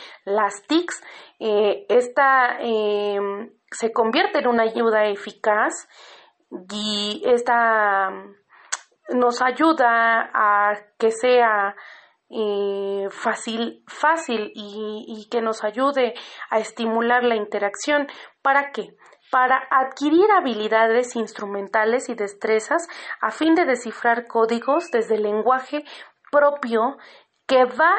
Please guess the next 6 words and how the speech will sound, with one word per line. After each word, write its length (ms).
impregnado 1080
la 300
telemática 720
en 80
los 160
medios 600